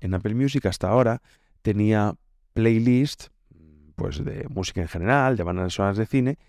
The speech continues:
y automáticamente se han añadido a mi biblioteca aquellas playlists en las cuales hay canciones de música clásica. Y esto me parece una gran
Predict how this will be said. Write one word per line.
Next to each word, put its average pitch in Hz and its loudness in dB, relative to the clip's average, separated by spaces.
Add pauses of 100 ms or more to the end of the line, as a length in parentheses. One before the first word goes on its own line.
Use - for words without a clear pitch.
(360)
y 120 2
automáticamente 185 0 (100)
se - -4
han 160 0
añadido 139 2 (220)
a 92 -2
mi 95 -2
biblioteca 107 0 (440)
aquellas 143 -2
playlists 139 0
en 120 0
las 107 -2
cuales 131 0 (100)
hay 117 0
canciones 110 -2 (220)
de 110 -2 (300)
música 92 -2
clásica. - -10 (640)
Y 123 6
esto 139 4
me 110 4
parece 113 2 (380)
una 95 -2
gran 120 0